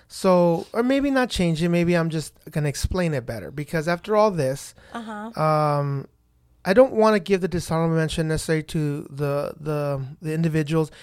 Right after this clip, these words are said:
Speaker 1: even Grainer, who was a dirtbag, uh, because if, uh, accusing him of this is, is neglecting the true criminals
Speaker 2: Mm-hmm.
Speaker 1: and the true people to blame, which are the leadership.
Speaker 2: Yes.
Speaker 1: So what I'll say is that this is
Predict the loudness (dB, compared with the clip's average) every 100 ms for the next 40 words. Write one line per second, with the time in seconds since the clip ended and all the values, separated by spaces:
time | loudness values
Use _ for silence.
0 | -10 0 4 4 6 6 4 2 4 4
1 | 2 4 2 6 4 4 0 -14 -20 -20
2 | -6 0 0 0 -2 2 0 0 _ _
3 | -6 0 0 -2 -6 0 0 0 -4 0
4 | 2 2 4 4 2 0 -2 -4 2 2
5 | 2 -6 -2 0 0 -4 -16 -20 -20 _
6 | -4 -4 0 -2 0 0 0 0 0 0
7 | -4 -8 -6 -2 4 4 4 -2 0 2
8 | 4 2 2 -4 _ -12 -12 -10 -6 -2
9 | -2 -2 -4 -4 2 4 4 2 -2 -2
10 | -4 -4 -2 0 0 -2 0 0 -2 -4
11 | -6 -8 -12 -16 -20 -18 -14 -12 -12 -2
12 | 2 4 2 2 0 -2 -2 0 -2 -4
13 | -6 -2 -2 -2 -4 -4 -4 -4 -8 -4
14 | -4 -4 -8